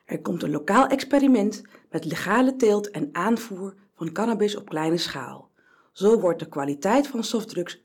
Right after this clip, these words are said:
controleerbaar en verdwijnt drugscriminaliteit. Twee. Er komt voor iedere wijk een wijkveiligheidsplan waarin gemeente, politie,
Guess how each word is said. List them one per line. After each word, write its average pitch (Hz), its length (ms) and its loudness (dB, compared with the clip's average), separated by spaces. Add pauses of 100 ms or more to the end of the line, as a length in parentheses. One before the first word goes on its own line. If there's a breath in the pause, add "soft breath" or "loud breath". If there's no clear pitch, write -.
(160)
controleerbaar 202 880 2 (260 soft breath)
en 180 140 -8
verdwijnt 151 540 -2
drugscriminaliteit. 139 1400 -6 (580)
Twee. 160 520 0 (280)
Er 165 160 -12
komt 151 180 -8
voor - 160 -10
iedere 254 340 2
wijk 202 360 0
een 147 140 -10
wijkveiligheidsplan 170 1120 -6
waarin 147 280 -4
gemeente, 196 720 -2 (380 loud breath)
politie, 202 640 -2